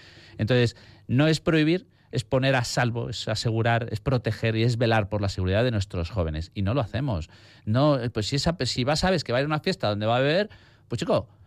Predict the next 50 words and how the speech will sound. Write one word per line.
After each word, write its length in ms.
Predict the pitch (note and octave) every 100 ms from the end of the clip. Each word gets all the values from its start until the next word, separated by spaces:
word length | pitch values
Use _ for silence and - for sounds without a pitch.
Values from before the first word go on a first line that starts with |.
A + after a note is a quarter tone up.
| _
voy 140 | - E3+
a 20 |
hacer 140 | E3 F3+
todo 120 | F#3+
lo 40 |
posible 280 | C#3 A#2+ A2+
para 140 | G2+
que 40 | G#2+
no 80 | A2+
vayas 300 | D#3 E3+ D3+
o 80 | A#2+
te 80 | A2+
lo 80 |
voy 80 | A2+
a 60 | C3
limitar, 500 | C3 B2+ B2 E3 E3
pero 220 | D3+ C3+
no 160 | C#3+ F#3+
porque 220 | A3+ G3+
te 80 | F3+
lo 120 | C#3+
prohíba, 280 | B2 C3+ F3+
es 160 | - A2+
que 120 | -
es 180 | C#3 -
peligroso 420 | - A2+ G#2 D3
para 140 | D#3+ G2
ti. 240 | D#3 A2+
Que 120 | -
me 100 | B2
vas 140 | C#3+ F#3+
a 80 | G#3+
odiar 240 | F#3+ F#3
y 60 | F3+
me 80 |
vas 160 | F3 E3+
a 40 |
estar 240 | E3+ - E3
y 60 |
me 80 | D#3+
vas 160 | D#3+ E3+
a 20 |
dejar 160 | - E3
de 60 |
hablar 200 | D3 D#3 D3+
y 40 |
me 80 | C#3+
vas 120 | C#3+
a 60 | D3
llamar 300 | C#3+ D3